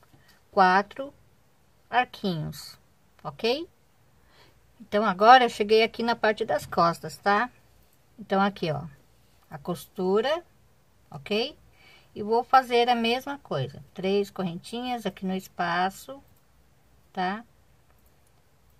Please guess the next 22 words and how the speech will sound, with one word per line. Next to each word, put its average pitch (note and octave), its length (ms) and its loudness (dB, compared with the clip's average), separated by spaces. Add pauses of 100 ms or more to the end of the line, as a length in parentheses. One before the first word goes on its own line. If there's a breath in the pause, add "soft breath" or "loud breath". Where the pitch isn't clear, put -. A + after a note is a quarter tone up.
(640)
Vou G3+ 100 -14
pegar G3 360 0
aqui G3 160 -2
no G3+ 80 -2
ponto G3+ 480 -2 (240)
alto G3 360 0
atravessado, G3 720 -4 (180)
uma, G#3 440 -2
duas, E3+ 600 -10
três F#3+ 360 -4
correntinhas, A3+ 840 -8 (360 soft breath)
e G#3+ 40 -10
agora G3+ 300 2
eu G#3+ 60 -4
posso G#3+ 380 0
pegar G#3+ 380 -2
aqui, G#3+ 300 -10
ó, D#3+ 100 -12 (260)
no F#3 120 -12
meio G3+ 320 0
da A3 140 -2
argolinha, G3 640 -4